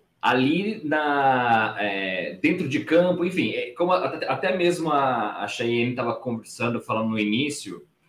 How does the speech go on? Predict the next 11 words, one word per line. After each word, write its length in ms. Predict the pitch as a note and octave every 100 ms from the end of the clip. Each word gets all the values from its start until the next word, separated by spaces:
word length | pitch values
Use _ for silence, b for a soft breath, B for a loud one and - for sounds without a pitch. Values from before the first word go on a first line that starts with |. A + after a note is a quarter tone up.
| _
é, 1000 | - G2+ G#2+ G#2+ G#2+ G#2 G2+ G2 G2 F#2+ -
que 80 | C#3+
o, 140 | C3
o 100 | D3
goleiro, 540 | C3+ E3 C#3 E3+ F3 D#3+
ele 160 | C#3 D3
é 100 | C#3
muito 280 | E3+ -
alvo 500 | - E3 F#3 C3+ A#2
de, 720 | A2 - A#2 A2+ G#2+ G2+ G#2 F#2+
de, 840 | - - G#2+ G#2 G2 F#2 F2 E2+